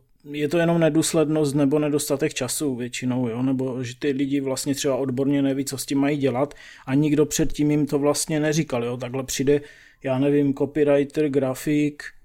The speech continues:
U X ák, webař a říkají, říká mu to pět lidí, tak kolikrát si už jako dá říct, že to slyší od pěti lidí,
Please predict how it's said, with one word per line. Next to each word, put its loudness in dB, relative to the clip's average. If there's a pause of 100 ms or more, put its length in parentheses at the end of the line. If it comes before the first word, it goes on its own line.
(560)
U 6
X 0
ák, 0
webař 2
a -4
říkají, 0
říká -2
mu 0
to 0
pět 2
lidí, 0 (300)
tak -4 (840)
kolikrát 4
si -2
už -2
jako 2
dá 4
říct, 2
že 2
to -10
slyší -4
od -10
pěti 0
lidí, 2